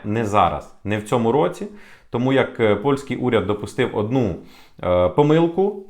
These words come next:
і на сьогоднішній день оця, е, якби оця вимога, вона буде відстрочена. Тобто, якщо навіть в цьому році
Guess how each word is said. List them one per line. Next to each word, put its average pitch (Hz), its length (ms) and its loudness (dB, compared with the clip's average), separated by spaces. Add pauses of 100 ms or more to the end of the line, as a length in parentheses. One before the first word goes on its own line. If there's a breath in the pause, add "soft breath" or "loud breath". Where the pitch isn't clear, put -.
(100)
і 139 680 -2 (120)
на 120 120 0
сьогоднішній 143 540 -2
день 139 320 2 (340 loud breath)
оця, 139 720 2 (380)
е, 98 40 -2
якби 110 340 2
оця 110 220 2
вимога, 139 340 4
вона 120 200 0
буде 120 180 -2
відстрочена. 110 640 -2
Тобто, 120 260 -2
якщо 120 340 0
навіть 135 300 0
в - 80 -16
цьому 135 280 2
році 123 400 0